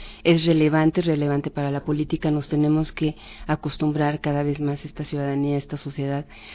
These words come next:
a que las mujeres podemos estar ahí compitiendo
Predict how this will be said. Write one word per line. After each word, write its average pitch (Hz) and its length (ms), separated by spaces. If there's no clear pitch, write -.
a 151 120
que 170 100
las 151 140
mujeres 160 340
podemos 147 360
estar 143 260
ahí 151 360
compitiendo 160 840